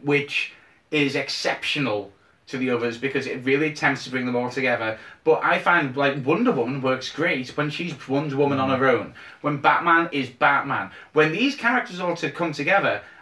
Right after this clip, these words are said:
Speaker 1: I don't really feel like it, it works. I don't feel like their universe makes any sense. Iron Man's, the M C U universe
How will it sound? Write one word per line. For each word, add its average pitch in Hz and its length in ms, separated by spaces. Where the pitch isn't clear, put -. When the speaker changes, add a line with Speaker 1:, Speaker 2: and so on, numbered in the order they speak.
Speaker 1:
I 233 120
don't 285 360
really 302 260
feel 185 280
like 170 180
it, 202 160
it 196 200
works. 220 520
I 196 140
don't 285 160
feel 302 140
like 240 120
their 233 160
universe 220 540
makes 180 280
any 160 280
sense. 269 400
Iron 294 380
Man's, 143 420
the 165 480
M 269 140
C 202 180
U 254 300
universe 143 440